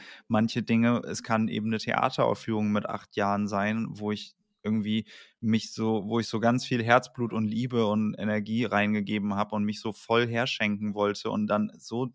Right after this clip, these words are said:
so schmerzhaft gegen eine Wand gerannt bin, dass ich,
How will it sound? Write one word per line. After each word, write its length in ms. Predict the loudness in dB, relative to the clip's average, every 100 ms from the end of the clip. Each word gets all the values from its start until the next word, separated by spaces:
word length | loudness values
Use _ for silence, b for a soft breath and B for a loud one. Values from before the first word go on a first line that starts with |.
| _ _
so 380 | -10 -6 -2 0
schmerzhaft 600 | -2 -2 -2 -2 -6 -4
gegen 240 | -2 0 2
eine 100 | 2
Wand 240 | 2 2
gerannt 500 | 0 2 2 0 0
bin, 300 | 0 0 -4 B B B B
dass 160 | -6 -4
ich, 180 | -4